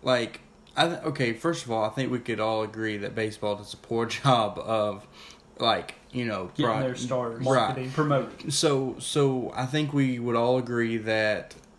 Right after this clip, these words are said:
Speaker 1: the way stars get their names in baseball is playoffs, when they perform big in playoffs.
Speaker 2: Mm,
Speaker 1: And
Speaker 2: I don't, I don't think I agree with that, dude. I
Speaker 1: so,
Speaker 2: think,
Speaker 3: I don't,
Speaker 2: I
Speaker 1: but
Speaker 2: think you get your name by what you do before you get to the league.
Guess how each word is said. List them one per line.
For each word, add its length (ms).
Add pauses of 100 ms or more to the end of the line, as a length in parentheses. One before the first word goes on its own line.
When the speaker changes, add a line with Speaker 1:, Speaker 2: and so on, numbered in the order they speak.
Speaker 1:
the 100
way 320
stars 540
get 280
their 200
names 440
in 160
baseball 560
is 160
playoffs, 680
when 180
they 140
perform 840 (440)
big 220
in 120
playoffs. 680 (520)
Speaker 2:
Mm, 140
Speaker 1:
And 580
Speaker 2:
I 140
don't, 140
I 80
don't 180
think 220
I 100
agree 240
with 140
that, 200
dude. 140 (140)
I 100
Speaker 1:
so, 80 (140)
Speaker 2:
think, 220
Speaker 3:
I 80
don't, 180 (300)
Speaker 2:
I 100
Speaker 1:
but 100
Speaker 2:
think 240
you 60
get 280
your 100
name 420
by 140
what 300
you 100
do 240
before 460
you 120
get 240
to 100
the 120
league. 280